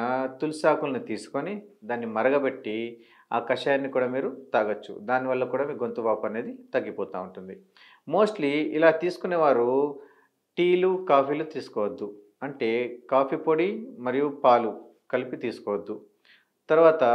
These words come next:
మనము ఏం చేయాలి ఇక్కడ అనేసి అంటే మీకు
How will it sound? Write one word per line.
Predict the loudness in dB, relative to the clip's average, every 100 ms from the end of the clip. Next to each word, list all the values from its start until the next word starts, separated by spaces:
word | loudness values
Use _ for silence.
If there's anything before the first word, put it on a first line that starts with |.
| 4 2 -4 -20 -20 _ -10
మనము | -2 2 2 4
ఏం | 4 2
చేయాలి | 4 6 6 6
ఇక్కడ | 6
అనేసి | 8 8 4 0 -2
అంటే | 2 2 2 -2 -16 _ _ _ -10
మీకు | -4 -2 4